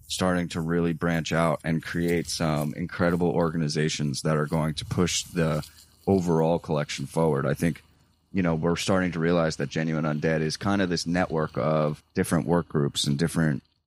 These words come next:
communities in and of itself, right? We're all one big community, but within this community, we have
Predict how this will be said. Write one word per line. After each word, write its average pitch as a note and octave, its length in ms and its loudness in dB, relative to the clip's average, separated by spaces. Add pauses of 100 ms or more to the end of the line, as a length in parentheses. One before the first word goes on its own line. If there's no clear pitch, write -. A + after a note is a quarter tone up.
communities E2+ 500 0
in D#2+ 120 0
and D#2 120 0
of D2+ 120 -2
itself, D#2 480 -2
right? D#2+ 180 -2
We're F2+ 140 2
all F#2 160 2
one F#2 180 2
big F#2+ 220 0
community, E2 360 -2
but D#2+ 220 -2
within F#2 260 2
this F2+ 140 2
community, E2+ 340 0
we D#2+ 120 2
have D2+ 180 -4